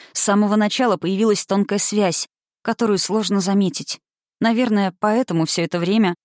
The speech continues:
не удавалось на него обижаться или злиться,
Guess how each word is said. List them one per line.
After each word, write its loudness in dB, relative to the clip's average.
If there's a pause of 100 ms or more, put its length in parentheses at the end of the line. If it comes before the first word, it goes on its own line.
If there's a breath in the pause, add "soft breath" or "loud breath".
(160)
не 6
удавалось 2
на 2
него 4
обижаться 0
или 0
злиться, -2